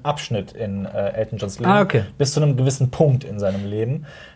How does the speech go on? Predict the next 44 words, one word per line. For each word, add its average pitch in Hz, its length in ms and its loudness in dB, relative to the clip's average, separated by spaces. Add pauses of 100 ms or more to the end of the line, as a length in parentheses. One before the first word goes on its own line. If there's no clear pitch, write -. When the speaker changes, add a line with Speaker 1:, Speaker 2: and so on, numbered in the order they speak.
(160)
Speaker 1:
Ähm, 113 720 6
genau, 117 180 4
es 107 120 2
dreht 127 160 2
sich 120 120 0
also 113 140 2
so, 110 120 0
der, 107 180 2
die 107 160 -2
Rahmenhandlung 123 1000 2 (320)
ist, - 400 -4
äh, 104 360 2
sein, 101 520 -2
sein, 98 360 -4
sein 95 180 -2
Entzug 101 440 -8 (180)
in 98 100 -10
der, 110 200 -10 (140)
in 107 100 -12
der, 104 160 -12 (220)
in 110 60 -12
der, - 240 -14 (400)
in 104 80 -8
der 98 120 -4
Rehab-Klinik. 95 1040 -4
Speaker 2:
Mhm. - 680 -10
Speaker 1:
Reha-Klinik. 95 500 -4 (600)
Ähm, 110 420 6 (140)
Reha-Klinik 110 420 -2
ist 104 100 -4
so 101 80 -2
im 98 100 -4
Deutschen 101 260 -2
wahrscheinlich 101 280 -8
was 95 100 -8
anderes. 92 340 -6
In 104 120 -6
der 110 140 2
Entzugsklinik, 120 920 -2
Speaker 2:
Mhm. 113 260 -2
Speaker 1:
sagen 101 160 -2
wir 95 60 0
es - 80 -4
so. 78 120 -8